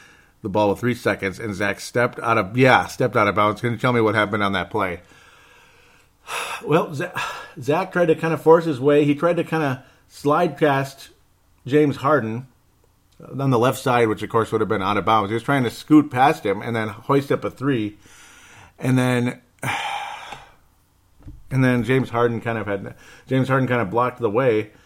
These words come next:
and the Wolves tried to say that James Harden pushed him. Uh, there might have been a little bit of contact, but the refs aren't gonna call that in that situation, unfortunately. I wish they would, but they didn't, and that was it. Uh, the Wolves lose the game. Horrible way to finish it.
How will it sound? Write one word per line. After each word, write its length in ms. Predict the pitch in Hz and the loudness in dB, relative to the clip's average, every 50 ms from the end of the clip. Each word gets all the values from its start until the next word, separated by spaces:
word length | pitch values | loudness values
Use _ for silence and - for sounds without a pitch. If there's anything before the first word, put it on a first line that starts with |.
| _ _ _ _ _ _ - | _ _ _ _ _ _ -12
and 380 | - 120 117 113 110 110 110 | -8 -6 -4 -4 -4 -2 -2
the 60 | 110 107 | 0 0
Wolves 220 | 110 113 107 104 | 0 0 -2 -2
tried 220 | - 113 107 104 | -4 -2 -2 -2
to 60 | 104 95 | -4 -6
say 220 | - - 113 107 | -4 -2 -2 0
that 140 | 101 92 92 | -2 -4 -2
James 240 | 113 110 107 101 - | -2 -2 -4 -4 -6
Harden 440 | 101 104 104 101 104 101 92 - - - - - - - - | -4 -4 -2 -2 -4 -6 -8 -10 -14 -20 -20 -20 -20 -12 -4
pushed 260 | - 127 117 - - | 0 0 0 0 -2
him. 320 | 127 120 117 120 117 - - _ _ - | -4 -2 -2 -4 -6 -10 -16 _ _ -20
Uh, 340 | - - - - - - - - - | -20 -20 -18 -18 -18 -20 -20 -20 -18
there 180 | - 175 175 175 | -12 -6 -4 -2
might 160 | 175 185 185 | 0 2 2
have 100 | 180 156 | 2 2
been 100 | 165 156 | 4 4
a 60 | 139 | 4
little 200 | 131 143 147 156 | 6 6 6 8
bit 120 | 147 151 147 | 8 6 4
of 100 | 143 - | 2 0
contact, 420 | 147 143 143 131 139 143 139 143 | 0 0 0 0 0 -2 -2 -2
but 100 | 135 107 | -2 0
the 80 | 113 110 | 2 4
refs 300 | 117 123 117 - - 127 | 4 4 4 2 -2 -4
aren't 160 | 120 120 104 | -2 -2 -2
gonna 160 | 117 110 107 | -2 -4 -4
call 240 | - - 107 107 107 | -2 0 0 2 4
that 160 | 107 104 104 | 4 4 2
in 100 | 107 104 | 2 0
that 160 | 101 101 98 | -2 -4 -4
situation, 580 | - 113 101 - - 98 95 95 95 98 101 98 | -6 -10 -10 -8 -6 -4 -2 -2 -2 -4 -4 -4
unfortunately. 520 | 98 98 - - 101 101 95 - 113 110 | -4 -4 -2 0 0 0 0 -2 -4 -2
I 80 | 110 123 | 0 2
wish 180 | 170 196 190 | 2 2 2
they 140 | 147 113 98 | 0 -2 -2
would, 380 | 92 104 107 110 117 131 127 - | 0 0 -2 -2 -2 -4 -4 -4
but 160 | 123 117 92 | -4 -2 -2
they 100 | 120 113 | -2 -2
didn't, 340 | 104 123 120 120 120 123 - - - - - - - - | 0 0 -2 -2 -2 -6 -8 -12 -20 -20 -20 -20 -14 -8
and 120 | 117 117 | -4 0
that 80 | 123 131 | 2 2
was 140 | 135 139 190 | 4 6 4
it. 280 | 214 185 - - - | 4 2 0 -12 -16
Uh, 160 | - - 107 104 | -10 -6 -4 -2
the 100 | 107 110 | 0 2
Wolves 220 | 117 120 113 110 | 2 2 2 0
lose 200 | 117 123 120 117 | -2 -2 -2 -2
the 100 | 131 127 | -4 -2
game. 260 | 127 143 160 156 131 | -2 0 0 -2 -4
Horrible 400 | 98 104 117 127 131 123 123 120 | -4 0 2 4 4 4 4 4
way 120 | 120 123 113 | 2 2 2
to 80 | 110 | 0
finish 340 | - 123 127 127 123 - - | 0 -2 -4 -4 -4 -4 -6
it. 140 | 139 139 | -8 -10